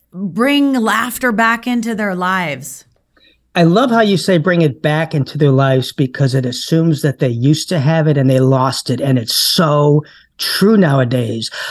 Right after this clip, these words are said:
Speaker 2: I posted something on Facebook that came up and it was, uh, four years ago you posted this and I go, "Oh, that got a lot of laugh. I'll post it again." And it was this woman, you couldn't see her face. She's bent over tying her shoe and she had a barrette there. And I wrote, "Does this look like a Muppet tying its shoe,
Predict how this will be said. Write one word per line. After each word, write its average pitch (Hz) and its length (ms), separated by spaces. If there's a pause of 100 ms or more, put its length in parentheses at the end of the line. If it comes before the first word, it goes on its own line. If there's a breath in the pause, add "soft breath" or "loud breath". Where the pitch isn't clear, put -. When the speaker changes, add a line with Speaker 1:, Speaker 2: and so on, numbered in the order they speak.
Speaker 2:
I 143 120
posted 247 440
something 214 380
on 190 100
Facebook 185 600
that 151 120
came 156 280
up 156 180
and 147 80
it 143 80
was, 139 180
uh, 143 140
four 196 300
years 214 260
ago 165 160
you 151 160
posted 160 420
this 202 240
and 165 80
I 156 100
go, 175 180 (260 loud breath)
"Oh, 381 100
that 214 140
got 226 140
a - 20
lot 185 100
of 170 40
laugh. 175 240
I'll 208 100
post 220 320
it 226 80
again." 185 460 (260 loud breath)
And 196 140
it 190 40
was 208 200
this 196 200
woman, 214 360
you 165 60
couldn't 214 200
see 220 120
her 185 100
face. 165 260
She's 160 200
bent 180 220
over 196 220
tying 170 360
her 196 120
shoe 165 300
and 156 120
she 175 140
had 165 140
a 160 40
barrette 180 420
there. 143 340 (460 loud breath)
And 190 480
I 175 120
wrote, 220 300 (240)
"Does 220 200
this 330 160
look 247 140
like 233 160
a 196 60
Muppet 175 400
tying 170 260
its 156 140
shoe, 208 420